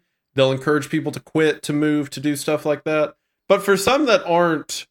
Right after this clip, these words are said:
in the moments of, like, planning their demise, uh, that, that thing can be seen happening.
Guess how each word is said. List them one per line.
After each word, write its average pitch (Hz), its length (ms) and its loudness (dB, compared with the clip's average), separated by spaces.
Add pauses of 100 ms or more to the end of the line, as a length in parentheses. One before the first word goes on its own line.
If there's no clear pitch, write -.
(140)
in 170 220 4
the 156 80 2
moments 131 420 0
of, 113 80 -6
like, 120 280 -2
planning 127 420 0
their 117 140 0
demise, 101 840 -6 (140)
uh, 127 300 2
that, 160 320 -2
that 160 220 2
thing 139 220 -2
can 117 180 -6
be 104 120 -6
seen 104 280 -8
happening. 101 540 -8